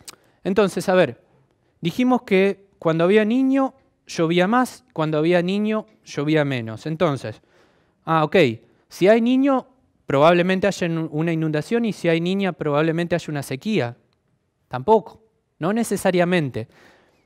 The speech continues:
Es muy probable que eso suceda, hay mucha evidencia científica de que eso suceda, pero hay otros fenómenos a diferentes escalas, por ejemplo, asociados a fenómenos de escala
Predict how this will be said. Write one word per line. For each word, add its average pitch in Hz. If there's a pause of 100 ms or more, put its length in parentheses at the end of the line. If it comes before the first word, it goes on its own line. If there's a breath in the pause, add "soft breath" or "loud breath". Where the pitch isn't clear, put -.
(160)
Es 113
muy 160
probable 208
que 127
eso 139
suceda, 226 (260 soft breath)
hay 120
mucha 175 (160)
evidencia 147
científica 147
de 113
que 147
eso 151
suceda, 196 (320 loud breath)
pero 208
hay 269
otros 285
fenómenos 185
a 123
diferentes 147
escalas, 170
por 117
ejemplo, 120 (500 soft breath)
asociados 147
a 139
fenómenos 147
de 131
escala 143